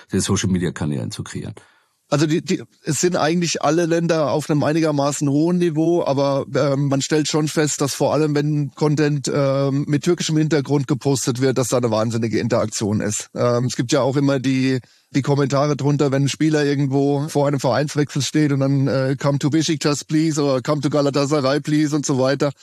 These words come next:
Speaker 2: Da merkt man einfach schon, dass eine wahnsinnige Power dahinter steht. Aber, äh, es gibt natürlich auch die asiatischen Länder, die ein großes Interesse haben. Wir haben beispielsweise auch sehr viele Kartenbestellungen aus China gehabt. Äh, und da merkt man dann schon auch, dass Potenzial drin steckt.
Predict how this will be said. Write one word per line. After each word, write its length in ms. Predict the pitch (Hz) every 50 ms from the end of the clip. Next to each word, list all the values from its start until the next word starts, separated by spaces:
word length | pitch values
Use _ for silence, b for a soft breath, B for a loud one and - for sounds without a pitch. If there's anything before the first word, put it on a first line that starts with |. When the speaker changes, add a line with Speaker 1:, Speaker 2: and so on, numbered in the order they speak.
| B B B B B
Speaker 2:
Da 100 | B 131
merkt 220 | 123 127 127 - 143
man 100 | 135 113
einfach 220 | 120 110 135 117
schon, 180 | - 135 131 123
dass 160 | 127 - 139
eine 80 | 131
wahnsinnige 420 | 120 113 120 120 127 127 127 117 117
Power 320 | - 120 120 127 151 160
dahinter 380 | 160 156 139 156 165 151 156 139
steht. 300 | - - 156 156 147 - b b b b b
Aber, 440 | b 90 127 139 143 147 147 147 139 b b b b b
äh, 240 | 131 131 127 127 107
es 120 | 113 -
gibt 160 | - 156 -
natürlich 480 | - 143 127 - 147 143 139 139 120 -
auch 300 | - 123 131 131 123 -
die 520 | - - 135 135 131 127 127 127 120 117 -
asiatischen 600 | - 127 113 131 127 123 143 - 165 - - 147
Länder, 260 | 151 156 156 160 156
die 100 | 147 151
ein 60 | 147
großes 340 | 135 - 143 151 143 - -
Interesse 480 | - 151 135 135 143 147 - - 160 147
haben. 360 | 147 147 147 151 160 156 135
Wir 80 | 123
haben 100 | 120 127
beispielsweise 600 | 113 127 123 - - 131 110 - 117 101 117 123
auch 100 | 123 123
sehr 200 | 117 - 131 131
viele 200 | 117 139 131 123
Kartenbestellungen 800 | 113 - 123 113 120 135 - 143 143 - - 143 143 147 143 139
aus 180 | 123 110 117 -
China 300 | - 143 135 147 151 151
gehabt. 300 | 147 165 139 151 151 - b b b b b b b b b
Äh, 100 | b 135
und 380 | 131 131 131 127 101 139 131 -
da 100 | 127 127
merkt 220 | 135 143 139 -
man 100 | 156 147
dann 140 | 139 147 143
schon 120 | - 156
auch, 180 | 131 104 131 139
dass 180 | - 139 - -
Potenzial 480 | 123 113 120 107 104 - 107 101 107
drin 180 | 98 - 110 104
steckt. 400 | - - - 120 120 - -